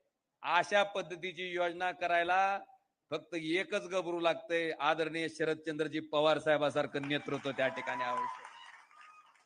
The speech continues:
फक्त दादा, बहात्तर हजार कोटी रुपयामध्ये देशातल्या शेतकऱ्याचं कर्ज त्या ठिकाणी पवार साहेबांनी कृषी मंत्री असताना माफ केलं होतं.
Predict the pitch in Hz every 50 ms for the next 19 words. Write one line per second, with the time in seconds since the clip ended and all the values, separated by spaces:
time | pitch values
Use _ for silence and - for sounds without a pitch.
0 | _ _ _ _ _ _ _ - - 214 226 220 - 262 254 240 254 247 254 262
1 | 277 269 269 269 269 226 - - - - 311 302 294 240 - 254 247 285 302 311
2 | 302 302 285 277 277 - 294 285 285 277 285 285 277 277 269 277 285 285 294 285
3 | 285 285 277 254 269 269 262 - 294 294 294 294 294 330 311 - 320 311 311 311
4 | 302 294 294 294 294 294 277 277 277 277 262 240 269 254 262 262 262 247 262 262
5 | 262 262 262 262 233 - - - - _ _ _ _ - 214 240 277 285 269 -
6 | 277 277 269 269 269 262 262 262 269 254 - 262 262 254 247 240 254 247 247 240
7 | 247 - 254 233 247 240 220 214 226 254 285 285 294 285 269 247 233 226 214 214
8 | 214 196 185 180 170 165